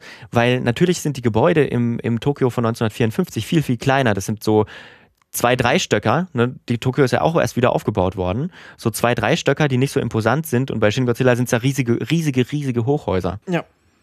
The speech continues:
Speaker 1: Deswegen
Speaker 2: Stimmt.
Speaker 1: musste der,
Speaker 2: Dadurch
Speaker 1: musste Shin
Speaker 2: erweckt
Speaker 1: Godzilla ein
Speaker 2: er
Speaker 1: bisschen größer sein. Gut.
Speaker 2: Okay.
Speaker 1: Der Sieger steht fest. Shin Godzilla
Speaker 2: Yay.
Speaker 1: würde in einem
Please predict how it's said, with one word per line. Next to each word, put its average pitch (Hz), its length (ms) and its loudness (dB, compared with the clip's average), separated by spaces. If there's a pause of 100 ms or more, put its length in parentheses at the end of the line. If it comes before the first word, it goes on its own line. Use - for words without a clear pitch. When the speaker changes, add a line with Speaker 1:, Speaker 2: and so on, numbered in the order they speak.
(340)
Speaker 1:
Deswegen 131 220 0
Speaker 2:
Stimmt. 135 100 2
Speaker 1:
musste 147 240 2
der, 131 140 4
Speaker 2:
Dadurch 127 240 2
Speaker 1:
musste 127 100 -4
Shin 151 120 0
Speaker 2:
erweckt 131 140 0
Speaker 1:
Godzilla 135 200 2
ein 120 60 0
Speaker 2:
er 113 40 -2
Speaker 1:
bisschen 123 240 -2
größer 117 280 -4
sein. - 360 -12 (320)
Gut. - 180 -8 (360)
Speaker 2:
Okay. 156 100 -6
Speaker 1:
Der 113 100 2
Sieger 202 240 4
steht 151 200 0
fest. - 380 0
Shin 180 160 2
Godzilla 143 540 2
Speaker 2:
Yay. 277 460 -2
Speaker 1:
würde 151 220 6
in 123 140 -2
einem 113 120 0